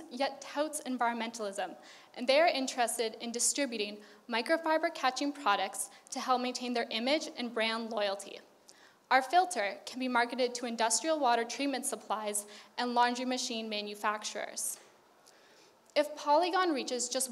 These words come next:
one percent of Canadian households, at twenty dollars, this would be a two and a half million dollars in revenue prior to any refills, and would prevent sixty thousand kilograms of microfibers from entering our water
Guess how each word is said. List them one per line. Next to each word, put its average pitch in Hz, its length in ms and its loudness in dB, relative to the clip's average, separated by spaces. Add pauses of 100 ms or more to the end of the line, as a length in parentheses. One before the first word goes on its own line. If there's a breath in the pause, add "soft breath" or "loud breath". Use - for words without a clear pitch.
one 247 220 2
percent 254 400 0 (100)
of - 140 -8
Canadian 247 420 -6
households, 285 720 -2 (360 loud breath)
at 269 160 0
twenty 285 320 0
dollars, 240 520 4 (120)
this 254 200 0
would 262 120 -6
be 254 120 -2
a 247 80 0
two 285 300 -2
and 285 100 2
a - 20 -4
half 254 220 0 (160)
million 254 420 -2
dollars 226 420 2
in 220 200 -8
revenue 196 400 -6 (320 loud breath)
prior 277 420 6
to 254 180 -2
any 220 200 -4
refills, 226 600 -6 (400 loud breath)
and 262 360 2
would 240 160 -6
prevent 247 320 0
sixty 269 320 -4
thousand 262 560 4
kilograms 240 580 -2
of 240 140 -8
microfibers 262 800 0 (240 loud breath)
from 247 200 -2
entering 247 420 -2
our 262 100 2
water 220 400 2